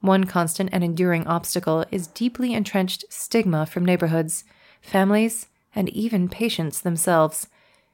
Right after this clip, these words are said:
A two thousand nineteen study spearheaded by Lu Mingli of Yale University Psychiatric Hospital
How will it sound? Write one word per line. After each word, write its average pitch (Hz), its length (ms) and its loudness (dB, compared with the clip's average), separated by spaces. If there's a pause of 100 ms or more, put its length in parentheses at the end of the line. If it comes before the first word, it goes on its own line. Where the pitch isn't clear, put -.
(120)
A - 80 -4
two 247 140 0
thousand 226 300 4
nineteen 196 400 2
study 196 320 4
spearheaded 180 560 0
by 165 140 2
Lu 175 140 2
Mingli 185 460 2
of 180 220 -2
Yale 180 280 2
University 170 640 0
Psychiatric 170 640 -2
Hospital 165 520 -4